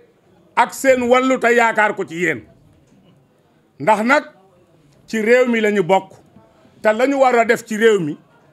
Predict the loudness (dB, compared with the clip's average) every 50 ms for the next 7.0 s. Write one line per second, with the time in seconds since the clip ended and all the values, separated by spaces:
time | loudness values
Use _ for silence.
0 | _ _ _ _ _ _ _ -10 -8 -6 -4 -4 -6 -2 0 0 0 0 0 0
1 | -2 -2 -4 -12 -20 _ _ _ _ _ _ _ _ _ _ _ _ _ _ _
2 | _ _ _ _ _ _ _ _ _ _ _ _ _ _ _ _ _ _ _ _
3 | -6 -4 -4 -4 -2 -2 -2 -2 0 -2 -4 -4 -8 _ _ _ _ _ -20 -20
4 | -20 -20 -20 _ -4 -2 -2 -2 -2 -4 -10 -18 _ _ _ _ _ _ _ _
5 | _ _ _ _ _ 0 0 0 0 2 2 2 2 2 -2 0 0 0 0 0
6 | -2 0 2 2 2 2 0 0 0 -2 -2 0 0 0 0 0 -2 -2 -4